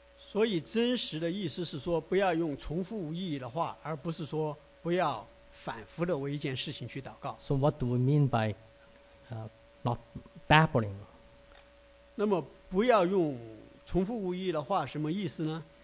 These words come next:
Speaker 2: So have you ever had such a moment, uh, then you came to God, you prayed to God, and then you got up, and then you forgot what you just prayed to God?
Speaker 1: 那有没有什么时候你到神的面前来，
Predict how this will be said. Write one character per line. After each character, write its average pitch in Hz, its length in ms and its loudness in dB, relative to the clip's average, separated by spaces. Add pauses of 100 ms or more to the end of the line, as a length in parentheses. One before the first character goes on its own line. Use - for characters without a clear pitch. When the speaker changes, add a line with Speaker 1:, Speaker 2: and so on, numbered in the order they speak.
(200)
Speaker 2:
So 151 100 0
have 135 180 0
you 156 140 4
ever 175 420 4
had 143 220 2
such 135 200 -8
a 131 60 0
moment, 143 400 2 (480)
uh, 110 160 -8 (200)
then 127 140 0
you 120 120 0
came 139 260 0
to - 100 12
God, 131 360 4 (380)
you 139 120 0 (120)
prayed 156 240 4
to 139 80 -2
God, 135 320 0 (440)
and 127 80 -4
then 139 140 2
you 131 100 -2
got 147 240 0
up, 151 140 0 (320)
and 120 120 -2
then 131 160 0
you 127 100 2
forgot 120 400 0
what 120 200 0
you 123 120 2
just 123 300 -2
prayed 147 260 12
to - 60 4
God? 123 320 -2 (520)
Speaker 1:
那 196 100 0
有 190 160 6
没 226 140 2
有 196 160 4
什 175 120 -4
么 180 140 -2
时 175 180 -6
候 180 320 -4 (320)
你 151 240 -4
到 180 200 2
神 156 160 -4
的 165 80 -2
面 185 180 2
前 147 160 -8
来， 127 340 -8